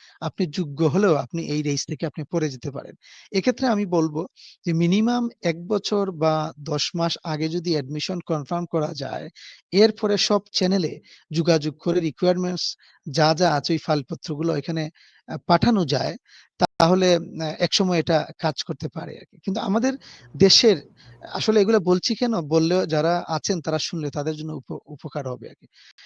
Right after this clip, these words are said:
কিন্তু আমাদের দেশের অধিকাংশই আমি দেখেছি ওদের স্বপ্ন আছে, কিন্তু ওই স্বপ্নটাকে ইমপ্লিমেন্ট করার জন্য যে ডেডিকেশন,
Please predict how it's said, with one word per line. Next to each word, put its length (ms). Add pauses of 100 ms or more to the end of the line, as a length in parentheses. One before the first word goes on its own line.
(140)
কিন্তু 160
আমাদের 320
দেশের 360
অধিকাংশই 520
আমি 160
দেখেছি 380
ওদের 120
স্বপ্ন 400
আছে, 340 (600)
কিন্তু 540 (180)
ওই 80
স্বপ্নটাকে 520
ইমপ্লিমেন্ট 480
করার 280
জন্য 240
যে 80
ডেডিকেশন, 720